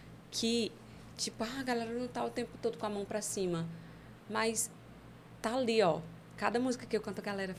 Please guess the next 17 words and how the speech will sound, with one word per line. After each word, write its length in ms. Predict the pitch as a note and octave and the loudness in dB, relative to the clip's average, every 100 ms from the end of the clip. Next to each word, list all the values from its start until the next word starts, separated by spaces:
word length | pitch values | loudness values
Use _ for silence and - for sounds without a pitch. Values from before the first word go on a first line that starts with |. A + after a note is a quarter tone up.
| - | -8
fa-, 200 | F#3+ F#3+ - | -8 -8 -8
sabe? 300 | - A3 F#3 | -6 -2 2
Eu 80 | G3 | 2
vejo 240 | F#3+ A#3 | 4 4
a 40 | B3 | 4
galera, 300 | G#3 G3 A3 - | 4 2 -4 -10
pô, 180 | - D4+ C#4 - - | -14 -12 -14 -14 -12
fecha 280 | C#3 - C3+ | -12 -10 -8
o 220 | A#2+ B2+ | -2 -2
olho, 160 | A2+ | -2
não 80 | A3 | -4
sei 100 | A3 | -6
o 40 | A#3 | -4
quê, 120 | G#3+ - | -6 -4
curte, 280 | G#3+ G#3 G#3 | -6 -4 -2
vibra. 320 | F#3+ G3 F#3+ - - - - - - - - | -2 -2 -4 -8 -16 -16 -16 -14 -16 -16 -2
Porque 500 | A#3+ A#3 B3 A#3+ A#3+ | 0 2 8 10 10